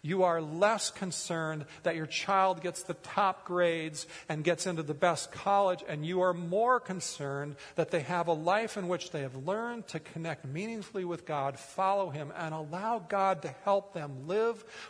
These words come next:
with a healthy balance spiritually, emotionally, mentally, and physically engaged in all those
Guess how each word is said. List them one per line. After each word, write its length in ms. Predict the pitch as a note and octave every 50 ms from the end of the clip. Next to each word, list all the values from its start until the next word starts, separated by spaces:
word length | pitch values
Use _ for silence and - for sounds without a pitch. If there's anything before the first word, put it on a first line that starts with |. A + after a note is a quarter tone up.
| -
with 200 | - D3 B2+ -
a 80 | D3 C3
healthy 580 | B2 - - - G#3 A#3 A3+ - - - G#3+
balance 540 | E3 C3 C#3+ F3+ F#3 F#3+ F#3 E3+ C3 A#2+ -
spiritually, 720 | - - - - - G#3 A3 A3 G#3 - - - - C3 C3
emotionally, 580 | A#2+ C3 F3 G3 F#3 E3+ - - E3+ C#3 C#3
mentally, 500 | C#3 C#3+ D#3+ F#3 F3+ - - D#3+ C#3+ C#3
and 160 | B2+ B2 A#2
physically 580 | - - - G3 E3+ D#3 E3 - - - A#2+ A#2
engaged 640 | A#2 A#2 A2 A2 - D#3+ D#3+ D3+ D3 C3 A#2 - -
in 80 | A#2+
all 240 | A#2+ C#3 D#3 D#3+ E3+
those 280 | D#3 D#3 D3 B2+ A#2+